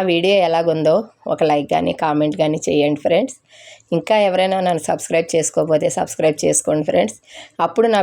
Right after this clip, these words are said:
వీడియోలు, ప్రతి వీడియో కూడా మీకు నోటిఫికేషన్ వస్తుంది. మీరు వీడియో పెట్టానా లేదా అని చూడక్కర్లేదండి. మీరు సబ్స్క్రైబ్ చేసుకోగానే నా వీడియోలు మీకు నోటిఫికేషన్ వచ్చి ఇలా సుజీ వ్లాగ్స్ నుంచి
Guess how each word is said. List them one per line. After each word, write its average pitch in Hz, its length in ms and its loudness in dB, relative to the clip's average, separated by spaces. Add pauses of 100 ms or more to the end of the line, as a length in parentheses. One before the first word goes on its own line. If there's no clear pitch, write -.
వీడియోలు, 190 340 2
ప్రతి 170 260 2 (120)
వీడియో 175 300 2
కూడా 190 200 4
మీకు 165 220 -2
నోటిఫికేషన్ 170 580 0
వస్తుంది. 160 400 -2 (500)
మీరు 185 240 2
వీడియో 180 300 4
పెట్టానా 185 420 0 (100)
లేదా 170 240 2
అని 175 120 -2
చూడక్కర్లేదండి. 165 840 0 (160)
మీరు 170 260 0
సబ్స్క్రైబ్ 175 480 0
చేసుకోగానే 170 600 0 (480)
నా 170 100 0 (100)
వీడియోలు 170 340 2
మీకు 170 200 -4
నోటిఫికేషన్ 156 520 -2
వచ్చి 156 240 -4 (600)
ఇలా 165 160 2
సుజీ 165 280 -2
వ్లాగ్స్ 170 320 0
నుంచి 160 160 -2